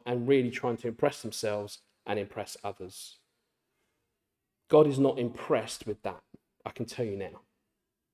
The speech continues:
These people that Jesus speaks of has no true connection to him, as they've not fully known who he is and therefore why he came. So,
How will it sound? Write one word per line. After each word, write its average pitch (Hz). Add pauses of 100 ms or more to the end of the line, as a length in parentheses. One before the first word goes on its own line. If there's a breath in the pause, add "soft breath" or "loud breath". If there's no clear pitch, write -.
(1500)
These 139
people 139 (300 loud breath)
that 120
Jesus 196
speaks -
of 117
has 131
no 139
true 143
connection 160
to -
him, 92 (920)
as 120
they've 127
not 139
fully 143
known 117
who 156
he 156 (100)
is 117
and 110
therefore 107
why 101
he 101
came. -
So, -